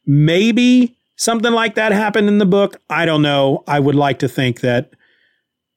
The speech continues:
they would have put something like that in for us fanboys and girls who are watching the show because we read the comic, and we read the comic because we love comics, right? Throw us a frickin' bone.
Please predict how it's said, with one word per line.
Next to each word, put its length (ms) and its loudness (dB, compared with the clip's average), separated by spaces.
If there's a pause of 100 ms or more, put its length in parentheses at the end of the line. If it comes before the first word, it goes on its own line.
(280)
they 140 0
would 120 2
have 80 -4
put 180 -2
something 260 0
like 280 -2
that 180 0
in 340 -2 (100)
for 240 -2
us 280 -2 (640)
fanboys 500 0
and 100 2
girls 420 0 (280)
who 320 2
are 180 2
watching 440 0
the 60 2
show 520 0 (520)
because 300 0
we 80 4
read 240 0
the 100 -2
comic, 540 -4
and 120 -2
we 60 2
read 200 0
the 60 -2
comic 500 -2 (200)
because 280 0
we 80 0
love 240 0
comics, 600 -6 (460)
right? 340 -2 (760)
Throw 180 2
us 120 0
a 40 -4
frickin' 340 -2
bone. 460 0